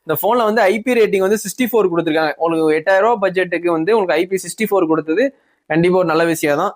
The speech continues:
இந்த போனை பொறுத்த வரைக்கும் ஐ பி எஸ் எல் சி டி டிஸ்ப்ளே யூஸ் பண்ணிருக்காங்க. ஹெச் டி பிளஸ் சப்போர்ட் இருக்கு. ஒன் டுவெண்ட்டி ஹெர்ட்ஸ் ரெஃபரன்ஸ் ரேட் இந்த போன்ல கொடுத்திருக்காங்க. இந்த போனோட சைஸ்ன்னு பாத்தீங்கன்னா சிக்ஸ் பாயிண்ட் செவன் ஃபைவ் இன்ச்சஸ் வந்து சைஸ் கொடுத்திருக்காங்க.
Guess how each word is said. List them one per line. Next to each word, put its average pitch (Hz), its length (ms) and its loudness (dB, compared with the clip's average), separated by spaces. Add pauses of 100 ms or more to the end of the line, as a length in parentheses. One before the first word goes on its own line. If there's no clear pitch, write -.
(160)
இந்த 165 160 -2
போனை 220 240 0
பொறுத்த 208 240 0
வரைக்கும் 196 260 2
ஐ 180 140 2
பி 214 160 -4
எஸ் 208 160 0
எல் 180 180 0
சி - 80 -8
டி 214 100 -2
டிஸ்ப்ளே 180 300 0
யூஸ் 170 200 0
பண்ணிருக்காங்க. 160 420 0
ஹெச் 165 260 -2
டி 202 120 0
பிளஸ் 175 260 -2
சப்போர்ட் 175 380 0
இருக்கு. 156 220 -2 (360)
ஒன் 170 180 0
டுவெண்ட்டி 208 280 2
ஹெர்ட்ஸ் 214 200 0
ரெஃபரன்ஸ் 185 300 0
ரேட் 190 160 0
இந்த 170 120 -2
போன்ல 175 280 0
கொடுத்திருக்காங்க. 160 500 -2 (280)
இந்த 160 160 -6
போனோட 226 320 0
சைஸ்ன்னு 214 440 -2
பாத்தீங்கன்னா 185 360 0
சிக்ஸ் 202 280 -8
பாயிண்ட் 220 260 -2
செவன் 180 260 -2
ஃபைவ் 180 180 -2
இன்ச்சஸ் 180 300 -2
வந்து 190 160 0
சைஸ் 170 200 0
கொடுத்திருக்காங்க. 156 440 0